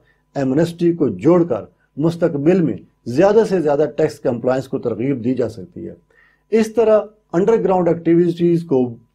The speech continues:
टैक्स कलेक्शन के लिए शामिल किया जा सकता है, जो इंसेंटिव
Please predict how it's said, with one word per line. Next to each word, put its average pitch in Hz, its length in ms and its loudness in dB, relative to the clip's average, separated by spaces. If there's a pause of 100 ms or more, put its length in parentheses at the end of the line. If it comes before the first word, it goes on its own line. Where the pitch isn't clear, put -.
(160)
टैक्स 240 180 2
कलेक्शन 175 500 -2
के 143 100 0
लिए 127 200 -4
शामिल 165 420 0
किया 151 140 0
जा 120 180 -2
सकता 104 340 -16
है, 98 80 -16 (400)
जो 160 260 0
इंसेंटिव 170 680 0